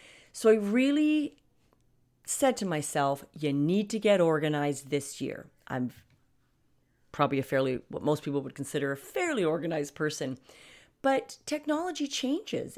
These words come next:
and we need to use it in a manner that is good for us.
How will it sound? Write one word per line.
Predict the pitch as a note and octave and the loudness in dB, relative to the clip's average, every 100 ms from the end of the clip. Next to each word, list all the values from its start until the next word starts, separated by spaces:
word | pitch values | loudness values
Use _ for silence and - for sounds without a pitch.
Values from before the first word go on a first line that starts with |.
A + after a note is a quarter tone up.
| F#3 | -2
and | |
we | F#3 | 0
need | F#3+ G#3+ | 0 -2
to | G#3 A#3 G#3 | -2 -4 -4
use | - D3 E3+ G#3 G3+ | -4 -6 -2 -2 -2
it | F3 | -4
in | E3 | -4
a | D3+ | -2
manner | D3+ D3 D3 C#3+ | -2 -2 0 -2
that | C3+ C#3 - | -2 -4 -4
is | D3+ C3 | -6 -6
good | B2 - D#3+ | -6 -2 -2
for | - - - | -2 -6 -6
us. | - - - | -6 -14 -16